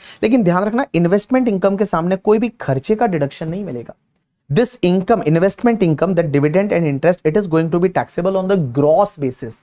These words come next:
मतलब जितना इंटरेस्ट मिला, जितना डिविडेंड मिला, किस पे इंटरेस्ट डिविडेंड मिला? Shares of the Indian company or deposit or debenture of the, like, Indian public company or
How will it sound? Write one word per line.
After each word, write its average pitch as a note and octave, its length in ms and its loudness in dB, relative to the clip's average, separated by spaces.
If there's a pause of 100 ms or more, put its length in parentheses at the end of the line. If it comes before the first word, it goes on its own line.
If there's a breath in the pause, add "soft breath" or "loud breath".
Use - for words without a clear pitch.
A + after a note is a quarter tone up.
(140)
मतलब D#3 320 0
जितना C3+ 320 -2
इंटरेस्ट E3 380 -2
मिला, F3 160 -2
जितना E3 280 -2
डिविडेंड D3+ 340 0
मिला, C3+ 200 2 (300 loud breath)
किस E3+ 140 0
पे G#3 120 2
इंटरेस्ट F#3+ 280 0
डिविडेंड F#3 320 2
मिला? G3+ 200 2 (640 loud breath)
Shares F#3 380 0
of F#3 140 0
the F#3+ 80 2
Indian F3+ 260 0
company F#3 220 2
or F3 80 2
deposit D#3+ 560 0
or E3 120 2 (100)
debenture D3 400 0 (100)
of E3 220 -4
the, F3 100 4 (420 loud breath)
like, D#3+ 200 2
Indian F3 200 0
public D#3+ 320 0
company F#3+ 380 0
or E3 120 2